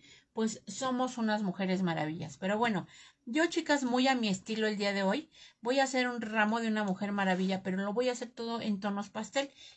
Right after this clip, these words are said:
incluyendo la ropa de la Mujer Maravilla, ¿sale? Entonces, no vamos a hacer la clásica Mujer Maravilla de cabello chino,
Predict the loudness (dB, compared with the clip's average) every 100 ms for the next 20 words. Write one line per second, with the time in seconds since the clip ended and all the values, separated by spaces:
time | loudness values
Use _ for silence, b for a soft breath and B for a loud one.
0 | B -4 -2 -2 0 2 4 4 4 2
1 | 0 2 2 0 -2 0 0 2 0 -2
2 | -6 -12 _ _ -4 -2 0 -2 B B
3 | B -2 0 0 -2 -6 B B -6 0
4 | 2 2 2 0 0 0 2 0 -2 -2
5 | 0 0 0 0 2 2 2 2 2 2
6 | 2 0 -4 -4 -2 -4